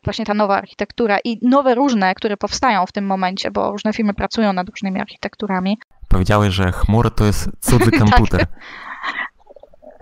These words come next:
Speaker 2: Czasem to jest takie zaskakujące, bo się wydaje, że gdzieś to jest tam w chmurach i tak fajnie liczy.
Speaker 1: Trochę tak jest, bo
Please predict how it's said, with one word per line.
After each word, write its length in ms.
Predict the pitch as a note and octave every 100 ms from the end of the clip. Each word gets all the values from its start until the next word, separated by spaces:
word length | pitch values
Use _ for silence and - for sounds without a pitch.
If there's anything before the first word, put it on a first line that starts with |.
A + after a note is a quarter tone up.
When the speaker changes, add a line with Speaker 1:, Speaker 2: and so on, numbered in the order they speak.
| -
Speaker 2:
Czasem 260 | - G#2 G#2+
to 80 | G#2
jest 140 | G2+
takie 180 | G#2+ G#2+
zaskakujące, 640 | F#2+ - - B2 G#2+ -
bo 100 | F#2
się 140 | - F#2+
wydaje, 280 | F#2+ G2
że 80 | G2
gdzieś 180 | F2+ F#2
to 80 | G2+
jest 120 | F2+
tam 100 | F2+
w 40 |
chmurach 520 | E2+ - G2 G2 F2+ - F#2 E2+
i 40 |
tak 160 | - -
fajnie 280 | G2 F2 F2
liczy. 280 | F2 - - - - D4+ - -
Speaker 1:
Trochę 200 | F#4+ G#4+
tak 180 | G#4+ -
jest, 320 | G4 D#4+ C4
bo 180 | C#4 C#4